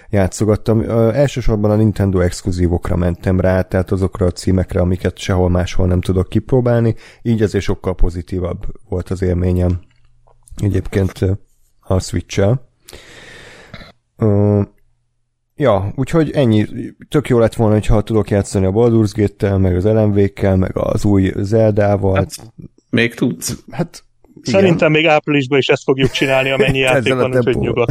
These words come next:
Speaker 3: nyugodtan.
Speaker 1: <laughs> Ezzel a
Speaker 3: Ne
Speaker 1: tempóval.
Speaker 3: aggódj.
Speaker 1: Abszolút. Ö, és az igazán okádékokat így, így kihagytam a, a, az életemből, tehát ugye egy játék annyira sok időt vesz el, hogy nem akarok közepesnél rosszabb címeket kipróbálni, és tök jó ajánlásokat is kaptam, ö,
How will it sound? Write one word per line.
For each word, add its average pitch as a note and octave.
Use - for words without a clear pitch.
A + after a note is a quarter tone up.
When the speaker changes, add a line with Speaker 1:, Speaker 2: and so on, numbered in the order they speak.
Speaker 3:
nyugodtan. -
Speaker 1:
<laughs> A2+
Ezzel G#2+
a -
Speaker 3:
Ne C#3
Speaker 1:
tempóval. C3
Speaker 3:
aggódj. G#2+
Speaker 1:
Abszolút. D3+
Ö, C#3
és C3+
az C3+
igazán B2
okádékokat G#2
így, G2
így G2+
kihagytam F#2+
a, F#2
a, F#2+
az G2
életemből, F#2+
tehát F#2+
ugye F#2+
egy F#2
játék F#2+
annyira F#2+
sok -
időt F2+
vesz F2+
el, F#2
hogy F2
nem F2
akarok F#2
közepesnél F#2
rosszabb F#2
címeket F#2
kipróbálni, A#2
és G#2+
tök -
jó F#2+
ajánlásokat F2+
is F#2+
kaptam, F#2
ö, F2+